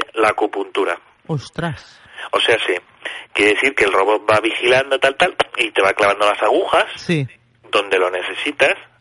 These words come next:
Speaker 1: El robot lo sabe por las energías que sueltas.
Speaker 2: Ujú.
Speaker 1: Es menos doloroso, dicen. Claro, lo dice el que lo ha hecho.
Speaker 2: Claro, eso digo yo. Tendrá que venderlo de alguna manera.
Speaker 1: Claro, porque los golpes, pues, son, eh,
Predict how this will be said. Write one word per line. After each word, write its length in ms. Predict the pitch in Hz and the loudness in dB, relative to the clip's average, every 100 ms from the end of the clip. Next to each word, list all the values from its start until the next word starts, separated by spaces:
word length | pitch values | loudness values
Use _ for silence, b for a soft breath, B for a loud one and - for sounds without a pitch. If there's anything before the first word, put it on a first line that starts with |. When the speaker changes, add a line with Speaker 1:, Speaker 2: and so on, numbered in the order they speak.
| _ | _
Speaker 1:
El 120 | 95 | -4
robot 320 | 92 90 92 95 | -2 0 0 0
lo 140 | 95 | -2
sabe 400 | - 113 120 151 - | 0 2 2 0 -2
por 160 | 98 95 | -4 0
las 160 | 92 - - | 0 -2 -4
energías 540 | 95 92 - 98 98 - | -2 -2 -2 0 0 -2
que 80 | 98 | -2
sueltas. 360 | 135 135 147 - | -2 0 0 0
Speaker 2:
Ujú. 340 | 165 156 156 262 B B B B _ _ _ _ _ _ _ - - | -4 -2 -2 -4 B B B B _ _ _ _ _ _ _ -10 -4
Speaker 1:
Es 120 | - 139 | -2 0
menos 200 | 143 139 | 2 2
doloroso, 400 | 139 135 147 120 | 2 4 2 2
dicen. 360 | 110 151 117 117 - _ _ _ - | 0 0 -2 -4 -6 _ _ _ -4
Claro, 200 | - 98 | 0 2
lo 80 | 98 | 2
dice 220 | 101 107 | 0 0
el 60 | 113 | 0
que 80 | 104 | 2
lo 60 | 95 | 2
ha 40 | |
hecho. 140 | 110 | 2
Speaker 2:
Claro, 420 | - 156 135 131 156 | 2 0 0 -2 -4
eso 200 | 147 147 | -2 -2
digo 180 | 135 | -2
yo. 220 | 131 156 175 _ _ | -4 -6 -8 _ _
Tendrá 260 | - 160 160 | -4 0 2
que 100 | 180 | 2
venderlo 380 | 165 160 156 151 | 0 0 -2 -2
de 60 | 147 | -4
alguna 240 | 147 143 | -4 -6
manera. 380 | 139 156 202 135 _ | -6 -6 -6 -8 _
Speaker 1:
Claro, 360 | - 95 98 98 | 0 2 2 0
porque 340 | - - 104 - | -2 0 0 0
los 160 | 110 101 | 0 2
golpes, 260 | 95 113 - | 2 2 0
pues, 140 | 101 | -2
son, 200 | 98 95 _ _ | -2 -4 _ _
eh, 380 | 104 101 101 95 | 0 4 4 4